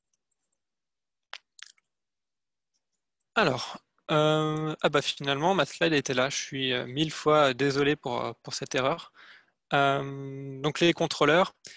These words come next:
je vous ai parlé d'un sac de nœuds qu'on a découpé en, en plusieurs, euh, en plusieurs contrôleurs. Euh,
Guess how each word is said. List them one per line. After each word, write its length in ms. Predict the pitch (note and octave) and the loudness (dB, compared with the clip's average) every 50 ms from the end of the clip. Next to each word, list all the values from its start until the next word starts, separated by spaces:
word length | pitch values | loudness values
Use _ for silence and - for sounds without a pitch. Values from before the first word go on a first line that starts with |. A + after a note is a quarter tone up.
| - - | -18 -10
je 120 | - C#3 | -6 -2
vous 100 | D3 C#3+ | 2 2
ai 80 | D#3 D3 | 4 4
parlé 200 | - D3 D3+ D#3 | 6 4 4 4
d'un 100 | C#3+ C3 | 2 2
sac 220 | - - E3 D3+ | 2 2 2 4
de 140 | C#3+ D3 D3 | 4 2 2
nœuds 220 | C#3+ D3+ D#3+ F3+ | 4 4 2 2
qu'on 160 | F3 - D#3 C#3 | 2 2 0 -2
a 60 | C#3 | 0
découpé 560 | B2 D3+ D3 _ _ - C3+ - D#3 D#3 D#3 | 0 -2 -6 _ _ -14 -8 -2 0 0 2
en, 360 | C#3+ B2+ B2 B2 B2 B2 B2 B2 _ _ _ _ _ _ - - - _ _ _ _ _ _ _ - | 2 0 -2 -2 -4 -4 -8 -10 _ _ _ _ _ _ -20 -20 -20 _ _ _ _ _ _ _ -10
en 600 | - - - - - - - - - - - F#3+ D3+ | -8 -6 -6 -6 -6 -6 -8 -8 -8 -10 -12 -12 -12
plusieurs, 360 | - - C3+ C3 C#3+ D3+ C#3 C3 | -10 -8 -4 0 2 2 4 4
euh, 380 | B2 B2 - - - - - C#3+ C#3+ - _ _ _ _ _ _ - - | 2 2 0 -2 -4 -8 -10 -14 -16 -20 _ _ _ _ _ _ -18 -14
en 100 | - C3+ | -12 -10
plusieurs 300 | - C#3+ C3+ C#3+ D3+ C#3 | -6 -4 0 0 0 0
contrôleurs. 500 | - C#3+ B2+ - - C3 C3+ D#3 E3 - - _ - - - - - _ _ _ _ _ _ _ _ _ - | -2 -6 -6 -2 0 2 2 2 0 -4 -10 _ -20 -20 -20 -20 -20 _ _ _ _ _ _ _ _ _ -2
Euh, 560 | D#3 D3 D3 D3 D3+ D3+ D3+ D3 D3+ D3+ D3 | 0 2 4 4 2 2 0 -4 -6 -6 -6